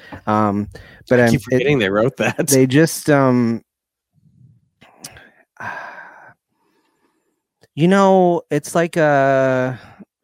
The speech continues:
Speaker 1: and it's not about them being, like, it's not about, like, being, having explicit music or not, but it, you know, it's like a, if you're going to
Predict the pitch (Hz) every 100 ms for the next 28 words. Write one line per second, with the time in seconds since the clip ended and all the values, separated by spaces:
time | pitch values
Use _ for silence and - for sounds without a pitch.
0 | - 156 165 190 202 185 143 127 123 127
1 | 127 127 123 117 120 117 120 117 123 156
2 | 143 120 110 117 107 123 120 113 113 113
3 | 127 120 117 104 107 - - 117 120 113
4 | 107 107 - 101 98 104 135 _ _ -
5 | - - 135 131 - - 139 156 147 147
6 | 143 123 135 131 131 117 117 113 110 113
7 | 113 _ _ _ _ _ _ _ _ _
8 | _ _ _ _ _ _ _ _ _ _
9 | _ - - 123 135 139 131 - 127 117
10 | 110 113